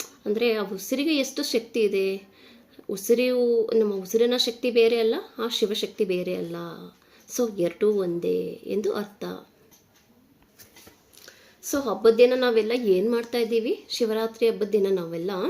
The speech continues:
ತರತರನಾದ ಹೂವು ತರ್ತೀವಿ, ಬಿಲ್ಪತ್ರೆ ತರ್ತೀವಿ, ಹಾಕ್ತೀವಿ, ಪೂಜೆ ಮಾಡ್ತೀವಿ, ಕೆಲವರು ಅಭಿಷೇಕನೂ ಮಾಡ್ತಾರೆ. So ಹೀಗೆ ಬರೀ ಇಷ್ಟೇ ಮಾಡ್ತಾ ಇದ್ದೀವಿ.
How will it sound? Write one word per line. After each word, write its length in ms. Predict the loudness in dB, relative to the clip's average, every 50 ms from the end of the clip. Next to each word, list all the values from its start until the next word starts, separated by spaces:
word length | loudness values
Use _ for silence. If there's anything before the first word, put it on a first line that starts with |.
| -6 -8 -14 _ _ _ _ -20 -20 -20 -20 -20 -20 _ -20 -20 -20 -20 -10 -8
ತರತರನಾದ 600 | -6 -6 -4 -4 -4 -2 0 0 0 0 0 0
ಹೂವು 280 | 2 0 0 0 0 -2
ತರ್ತೀವಿ, 520 | -2 -4 -4 0 2 2 4 4 4 4
ಬಿಲ್ಪತ್ರೆ 520 | 4 2 0 -2 -2 -6 -8 -6 -6 -6
ತರ್ತೀವಿ, 520 | -4 -4 -6 -6 -2 -2 -2 2 2 2 2
ಹಾಕ್ತೀವಿ, 640 | 0 -2 -8 -10 -10 -10 -8 -6 -4 0 0 0
ಪೂಜೆ 420 | 0 0 -2 -4 -4 -2 -2 -2 -2
ಮಾಡ್ತೀವಿ, 720 | 0 -2 -2 -2 -2 -2 -2 0 0 0 -2 -2 -4 -8 -14 -20 _ _ -20 -20 -20 -20 -6 -2
ಕೆಲವರು 260 | 0 0 0 0 -2
ಅಭಿಷೇಕನೂ 540 | -2 -4 -4 -2 -4 -4 -4 -4 -2 0 0
ಮಾಡ್ತಾರೆ. 800 | 2 2 0 0 -2 -2 -2 -2 0 0 -2 -4 -6 -10 -16 _ -20 -20 -20 -20 -14 -4 0
So 140 | 2 4 4
ಹೀಗೆ 180 | 6 6 4
ಬರೀ 260 | 4 4 0 0 4 6 6 6 6 4 4 0 -6 -14 _ _ -20 -12 -10
ಇಷ್ಟೇ 360 | -8 -8 -8 -6 -4 0 2
ಮಾಡ್ತಾ 360 | 4 4 4 2 0 0 0
ಇದ್ದೀವಿ. 440 | 0 2 2 2 2 0 -2 -4 -10